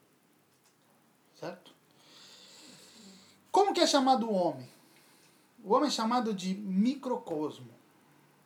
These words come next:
O que significa ser microcosmo? O homem tem nele como que uma miniatura de toda a criação.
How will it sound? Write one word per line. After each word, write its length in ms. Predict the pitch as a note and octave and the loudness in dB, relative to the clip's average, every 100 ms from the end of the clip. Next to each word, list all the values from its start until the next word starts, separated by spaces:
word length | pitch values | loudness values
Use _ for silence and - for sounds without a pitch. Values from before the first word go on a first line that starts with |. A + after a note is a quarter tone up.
| _ _ _ _ _ _ _ _ | _ _ _ _ _ _ _ _
O 40 | _ | _
que 100 | - | -16
significa 560 | - A3+ G3+ - G3+ | -10 -6 -6 -6 -10
ser 160 | F3+ F3+ | -8 -8
microcosmo? 760 | E3+ E3+ E3 D3+ - A#2 - - _ - _ _ _ | -10 -12 -14 -18 -16 -18 -18 -20 _ -20 _ _ _
O 100 | A#3 | 0
homem 360 | C4+ C4+ G3 E3+ | 2 2 0 -2
tem 160 | G3 | -4
nele 520 | E3+ D#3+ G#3 D#3+ C#3 - - _ _ _ _ _ _ _ _ _ _ _ _ _ _ _ _ | -4 -2 -2 -2 -10 -18 -20 _ _ _ _ _ _ _ _ _ _ _ _ _ _ _ _
como 280 | A#3 B3 B3 | -4 -2 -4
que 360 | - A3 A3 A3 - | -4 -4 -4 -6 -8
uma 160 | G3 | -4
miniatura 720 | A3+ A3+ A3 G3+ G3 - D4 D4 | -4 -2 0 0 -4 -6 -6 -6
de 140 | G#3 | -10
toda 320 | G3 C4 B3+ | -6 -6 -6
a 20 | |
criação. 560 | - G#3+ G#3+ - D3+ B2+ | -8 -8 -8 -8 -12 -16